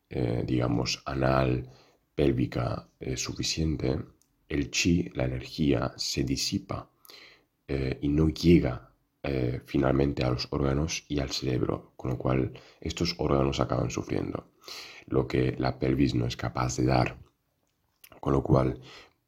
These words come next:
como ya sabéis que el sacro está muy relacionado con lo sexual, tenéis que saber que también ahí es donde realmente,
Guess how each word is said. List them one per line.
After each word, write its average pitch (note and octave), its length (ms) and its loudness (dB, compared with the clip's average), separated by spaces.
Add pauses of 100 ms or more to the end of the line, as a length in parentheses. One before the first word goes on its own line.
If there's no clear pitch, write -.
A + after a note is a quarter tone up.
(200)
como C2+ 360 2
ya C2+ 140 2
sabéis D#2+ 580 2
que - 220 -8
el C2+ 140 -10
sacro C#2+ 500 -2
está - 220 -6
muy C2+ 260 0
relacionado C2 640 0
con B1 140 -2
lo B1+ 80 -2
sexual, C2 600 0 (320)
tenéis B1 300 0
que C2 80 -2
saber C2+ 340 -2
que - 120 -6
también B1+ 500 -2
ahí C2 480 0 (240)
es C2+ 200 -4
donde C2 260 2
realmente, B1 680 -2